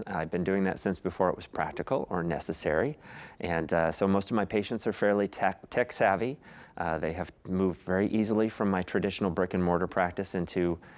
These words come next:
sort of accessing me via Zoom and, and video compliant, um, secure sort of conferencing platforms, but they're all mental health patients currently.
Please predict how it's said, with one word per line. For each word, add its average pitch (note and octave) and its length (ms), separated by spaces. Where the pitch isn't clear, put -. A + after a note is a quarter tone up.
sort G2 200
of F#2+ 80
accessing G#2 500
me G#2 160
via G#2 240
Zoom F#2+ 420
and, E2+ 340
and E2+ 260
video F2+ 320
compliant, F2+ 800
um, E2 340
secure F2+ 580
sort F#2+ 200
of - 80
conferencing F#2+ 500
platforms, G2 480
but D3+ 140
they're B2 120
all C3 100
mental C3+ 260
health G2+ 240
patients - 380
currently. C#2+ 440